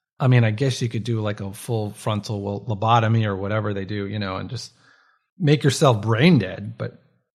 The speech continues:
it's not gonna be like it is in the movies where he, you know, it's, you know what I mean? Like, there's this clear separation here between the fiction and the reality, the movie and real life. So as I see it,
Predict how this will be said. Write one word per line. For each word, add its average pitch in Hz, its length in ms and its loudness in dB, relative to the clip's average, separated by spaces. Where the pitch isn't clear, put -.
it's 147 200 2
not 156 200 4
gonna 110 160 2
be 120 240 0
like 104 220 -2
it 110 60 -4
is 107 140 -2
in 104 100 -4
the 90 60 -10
movies 95 460 -2
where 92 200 -6
he, 107 360 -14
you 120 80 -10
know, 113 200 -10
it's, - 180 -16
you 190 120 6
know 202 60 10
what 196 60 10
I 185 40 6
mean? 180 100 4
Like, 147 140 6
there's 143 160 6
this - 340 0
clear 196 300 8
separation 113 520 4
here 101 120 -4
between 98 240 -6
the 98 60 -6
fiction 110 380 -2
and 101 80 -2
the 98 80 -2
reality, 104 540 -6
the 104 80 -8
movie 110 360 4
and 101 240 -6
real 101 140 -6
life. - 320 -10
So 180 160 6
as 170 240 8
I 175 200 6
see 170 320 4
it, 110 300 0